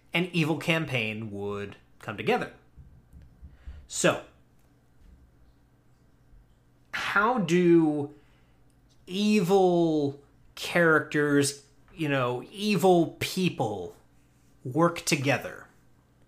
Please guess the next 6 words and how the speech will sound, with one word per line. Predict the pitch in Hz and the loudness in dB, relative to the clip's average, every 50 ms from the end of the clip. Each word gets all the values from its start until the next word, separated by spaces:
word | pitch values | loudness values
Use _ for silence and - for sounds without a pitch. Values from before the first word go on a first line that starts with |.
| _ _ _ _ _ _ _ _ _ _ _ _ _ _ _ _ _ _ _ _ _ _ - | _ _ _ _ _ _ _ _ _ _ _ _ _ _ _ _ _ _ _ _ _ _ -6
in | 165 151 151 147 143 | -4 -4 -4 -4 -4
fiction | 135 - 214 208 208 - 185 180 175 160 | -2 0 0 0 0 2 2 2 2 0
and | 160 156 151 | 0 -2 -2
in | 147 147 | 0 0
real | 139 135 135 127 | 0 0 0 0
life, | 113 95 87 - - - - - - - | 0 -2 -6 -8 -10 -16 -20 -20 -20 -20